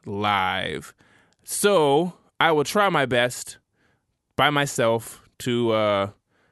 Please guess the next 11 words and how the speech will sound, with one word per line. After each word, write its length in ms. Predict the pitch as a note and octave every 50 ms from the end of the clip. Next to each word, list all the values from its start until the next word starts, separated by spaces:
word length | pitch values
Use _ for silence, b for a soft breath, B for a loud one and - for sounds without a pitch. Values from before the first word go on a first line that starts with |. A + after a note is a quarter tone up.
| _ _ _ _ _ _
talk 220 | - D3 C3 C3+ -
about, 580 | C#3 A2+ A2+ A2 A2+ A#2 A#2+ A#2+ - - - - _ _ _ _ _ _ _ _ _ _ _ _ _ _ -
give 140 | E3 D#3
a 60 | C3+ C3
quick, 280 | - D#3+ E3 D3+ -
uh, 220 | D3+ C#3 C3+ B2+ B2+
give 160 | D3 F#3 D3+
a 40 | C#3
ki-, 200 | - - - - -
quick 160 | - E3+ -
recap 560 | D3 B2+ D3 E3+ D#3+ - E3+ D#3+ E3+ F3+ -